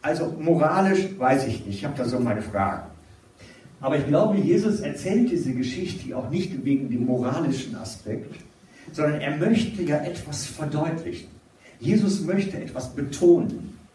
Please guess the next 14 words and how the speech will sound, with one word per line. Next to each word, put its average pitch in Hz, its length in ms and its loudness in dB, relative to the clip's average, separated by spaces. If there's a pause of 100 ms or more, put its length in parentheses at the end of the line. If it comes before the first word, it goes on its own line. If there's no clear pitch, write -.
(260)
Und 110 160 -6
darum 208 340 2
ist 165 200 -4
das 160 160 -8
so 165 120 -4
wichtig. - 360 -2 (1700)
Jesus 156 340 4
möchte 175 380 0
den 151 180 0
Aspekt - 720 -6 (580)
vom 139 260 -8
Königreich 147 640 -2
Gottes 170 320 -6
betonen. - 540 -18